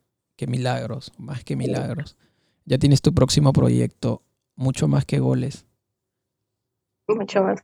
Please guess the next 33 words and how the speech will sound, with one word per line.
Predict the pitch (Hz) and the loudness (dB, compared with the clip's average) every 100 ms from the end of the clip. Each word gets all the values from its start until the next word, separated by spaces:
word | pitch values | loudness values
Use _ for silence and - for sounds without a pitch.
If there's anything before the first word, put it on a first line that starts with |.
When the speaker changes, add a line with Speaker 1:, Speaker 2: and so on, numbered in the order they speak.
| _ | _
Speaker 2:
que, | - | 2
<laughs> | - 294 - 220 | 6 4 4 -6
es | - | 0
verdad. | 185 170 180 160 - | 0 2 0 -2 -2
Speaker 1:
<laughs> | 165 175 180 | -2 0 2
Más | 156 - | 2 2
que | - | 4
un | 170 156 | 6 6
gol, | 160 147 - | 6 4 2
más | 147 160 | 0 0
que | - 170 | 2 4
un | 165 | 6
gol. | 165 165 - - - | 6 4 0 -12 0
Podría | 151 151 156 | 2 6 6
llamarse | 151 147 143 135 156 | 6 6 4 4 0
tu, | - 139 135 - - - - _ _ _ _ | 2 2 2 -4 -20 -20 -20 _ _ _ _
tu | 143 | 4
proyecto | 139 139 139 143 147 | 6 8 6 8 8
de | 139 | 8
trabajo | 135 131 131 151 | 8 8 8 6
ahí | 139 | 6
con | 139 | 6
el | 135 | 6
equipo | 127 131 135 | 4 4 4
de | 131 | 2
fútbol. | - 135 135 135 131 - _ _ _ _ - - - - - _ | 2 0 2 -2 -2 -6 _ _ _ _ -20 -18 -18 -20 -20 _
Te | 151 | 2
recomiendo | 147 151 156 175 | 4 4 6 6
mucho | 175 180 175 - | 6 6 6 4
una | 180 165 165 165 | 6 4 4 4
película | 160 139 147 - 151 151 165 190 _ _ _ _ _ _ _ - _ _ | 4 6 4 4 6 6 4 -2 _ _ _ _ _ _ _ -20 _ _
que | - 139 | 0 0
va, | 135 123 | 0 -6